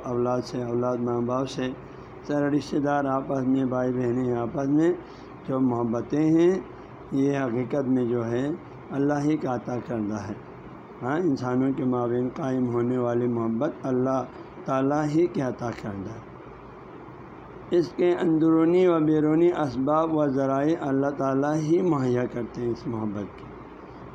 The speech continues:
انسانوں کے مابین پائی جانے والے رحمت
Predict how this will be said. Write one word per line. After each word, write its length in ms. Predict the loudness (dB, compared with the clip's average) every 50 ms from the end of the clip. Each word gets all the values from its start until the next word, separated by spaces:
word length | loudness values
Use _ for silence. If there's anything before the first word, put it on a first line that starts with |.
| -4 -2
انسانوں 480 | -2 0 0 0 0 2 4 4 2
کے 160 | 2 2 2 4
مابین 600 | 4 4 4 4 2 4 4 4 4 2 2 0
پائی 400 | 0 0 0 0 2 2 2 2
جانے 400 | 2 0 2 2 2 2 2 2
والے 320 | 2 2 2 2 2 0
رحمت 440 | 0 -2 -2 0 0 2 2 2